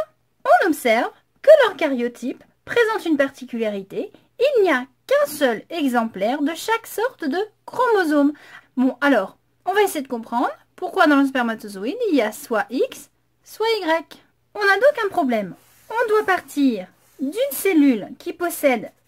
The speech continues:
quarante-six chromosomes et on doit donner par division, donc des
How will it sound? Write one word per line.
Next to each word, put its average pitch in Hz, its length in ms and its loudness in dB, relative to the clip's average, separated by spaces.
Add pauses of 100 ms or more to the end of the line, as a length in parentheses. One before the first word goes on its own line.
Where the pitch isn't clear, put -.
(260)
quarante-six 359 580 -2
chromosomes 254 840 -2 (640)
et 440 80 2 (240)
on 392 60 -4
doit 339 460 2 (300)
donner 240 460 2 (800)
par 254 320 2
division, 226 580 -6 (1600)
donc 302 340 0 (300)
des 262 160 2